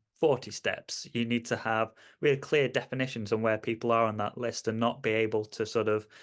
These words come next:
move somebody from one point to another without that data. So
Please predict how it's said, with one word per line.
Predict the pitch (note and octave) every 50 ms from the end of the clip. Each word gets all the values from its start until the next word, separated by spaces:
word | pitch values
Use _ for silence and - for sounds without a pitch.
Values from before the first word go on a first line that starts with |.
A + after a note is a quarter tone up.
| - - - - - - _
move | - A2+ B2 B2+ C3 B2 B2
somebody | - - A#2+ A#2+ A2+ G#2+ G#2+ G#2+
from | - B2+ A2+ G#2+
one | G#2+ A2 A2 A2 A2+ A2 - _ _
point | - A2 - -
to | - A#2
another | A2 A2 G#2 A2+ G#2
without | G#2 G#2+ G#2 G#2 G#2+ A2 -
that | - G2+ - -
data. | G#2+ G#2 G#2 G#2+ G#2+ - -
So | - - - G#2+ G#2 G#2